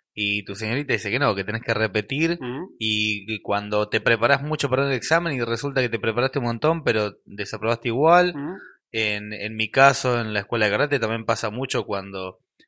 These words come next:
Speaker 1: alguien sabe que está para otra cosa o, o que tiene que esperar más o que todavía él, un, la, una persona piensa que no está preparada, pero vos le decís que sí. O sea,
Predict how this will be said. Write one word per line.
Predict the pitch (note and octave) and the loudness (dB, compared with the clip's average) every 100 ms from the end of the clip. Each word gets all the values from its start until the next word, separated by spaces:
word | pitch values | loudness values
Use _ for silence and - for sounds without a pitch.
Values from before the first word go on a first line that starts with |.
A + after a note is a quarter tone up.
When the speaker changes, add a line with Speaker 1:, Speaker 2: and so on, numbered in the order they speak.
| _ - | _ 0
Speaker 1:
alguien | G2+ A2 G#2+ G2+ | 0 0 -4 -2
sabe | B2 A#2 A2+ | 0 2 0
que | |
está | G2 - A#2+ A#2+ A2+ | -4 2 4 4 4
para | G#2+ G2+ G2 | 0 0 -2
otra | G#2 A#2+ A#2+ A2+ G#2+ | -2 -4 -4 -4 -2
cosa | B2+ C#3 - C3+ B2 - - _ _ | 0 -2 0 0 0 -2 -16 _ _
o, | F#2+ G2 F#2+ F#2+ F#2+ F#2 F2+ F#2 | -6 -4 -2 -4 -4 -6 -10 -8
o | G#2 | -8
que | G#2+ | -8
tiene | C3+ C3 | -6 -4
que | A2 | -4
esperar | - A#2 A#2 | 0 0 2
más | B2+ D3 D#3 D3+ - - _ _ | 2 4 4 2 -2 -14 _ _
o | G#2 G2+ - | -6 -6 -8
que | G#2 G2+ G2+ G2 F#2+ - - | -4 -2 0 -2 -4 -8 -2
todavía | A2+ C3+ B2+ A2+ G2+ F2+ | 0 2 0 -2 -12 -2
él, | A#2 A#2+ A2 G#2+ F#2+ - | 0 2 0 -6 -10 -8
un, | A#2+ B2 | 0 6
la, | A#2 | 6
una | A#2+ B2+ B2 | 6 2 2
persona | A2+ C3+ C3 | 2 0 -2
piensa | C3 B2 | -2 -2
que | B2 | 0
no | A#2+ | 0
está | C#3 C3 | 0 0
preparada, | B2 A2 B2 D#3 C#3 | 0 2 4 6 4
pero | - A2+ | 2 0
vos | B2 | 0
le | A#2 | -2
decís | G#2+ A#2+ | -2 -6
que | - | -8
sí. | G#2 - C#3+ D3 C#3+ | -6 -6 -6 -6 -8
O | - - - | -14 -20 -8
sea, | - C3 A2+ | 2 4 2